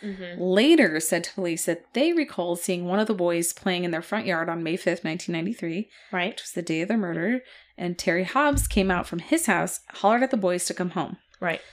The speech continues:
Speaker 2: So what's interesting about this is that Terry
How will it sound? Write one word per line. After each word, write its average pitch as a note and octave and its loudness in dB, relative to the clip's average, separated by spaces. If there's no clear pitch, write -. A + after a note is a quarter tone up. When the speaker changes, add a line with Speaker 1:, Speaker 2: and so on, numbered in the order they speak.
Speaker 2:
So - 2
what's E3+ 0
interesting D#4 6
about F#3+ 6
this F#3 6
is F3+ -4
that - -6
Terry F#3+ 2